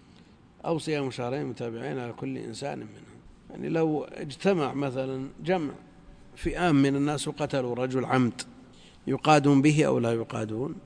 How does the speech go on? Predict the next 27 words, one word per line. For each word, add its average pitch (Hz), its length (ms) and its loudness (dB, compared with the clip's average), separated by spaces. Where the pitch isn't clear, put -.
يقادون، 113 540 0
لأن 131 240 2
القتل 151 420 -2
لا 147 140 2
يتجزأ. 107 560 -6
لكن 147 360 2
لو 170 200 4
اجتمعوا 160 560 0
فقتلوه 131 640 -2
خطأ 110 640 -8
وعدل 135 400 4
إلى 120 240 -2
الدية، 110 440 -10
يدفع 151 360 -2
أكثر 151 260 -2
من 135 160 2
دية 180 200 6
ولا 151 180 6
دية 135 200 2
واحدة؟ 113 520 -2
على 139 200 -2
كلام 135 360 0
مالك، 113 400 -4
على 123 160 -4
كلام 123 340 -4
مالك 135 340 -6
يدفع 123 340 -6